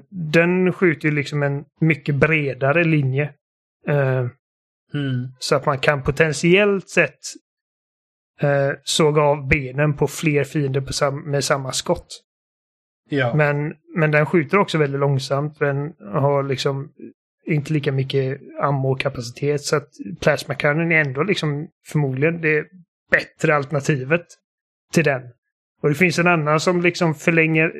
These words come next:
Speaker 1: förlänger liksom en så här liten sågklinga som man kan
Speaker 2: Ja.
Speaker 1: såga av, men den är också, den är inte alls lika pålitlig. Eh, och man måste vara liksom ganska nära för att,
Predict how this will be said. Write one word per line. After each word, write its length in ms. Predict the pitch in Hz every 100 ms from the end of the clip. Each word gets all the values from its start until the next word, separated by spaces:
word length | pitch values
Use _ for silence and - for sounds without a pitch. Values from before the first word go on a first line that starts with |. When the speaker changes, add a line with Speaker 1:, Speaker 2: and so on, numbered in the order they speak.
| - 82 - - 190
Speaker 1:
förlänger 480 | - 170 156 139 160
liksom 280 | 170 - 156
en 60 |
så 100 | 151
här 100 | 147
liten 240 | 135 135 139
sågklinga 960 | - 151 139 135 - 151 131 131 208 - _ _ _ _ _ _ _ _ -
som 160 | 175
man 100 | 165
kan 140 | - 135
Speaker 2:
Ja. 60 |
Speaker 1:
såga 220 | 170 165 170
av, 120 | 156 202 190 - 208
men 200 | 190 165
den 160 | 160 175
är 80 | 180
också, 280 | 165 - 175
den 160 | 165
är 40 | 175
inte 140 | 156
alls 300 | 170 208 -
lika 280 | 185 175 147
pålitlig. 840 | 160 160 135 139 135 160 180 185 - _ _ _ _ _ _ -
Eh, 260 | 156 151 156
och 180 | 151
man 140 | 160 156
måste 280 | 160 - 160
vara 160 | 160
liksom 280 | 156 151 156
ganska 280 | 151 147 147
nära 440 | 151 143 131 151
för 120 | 143
att, 160 | 151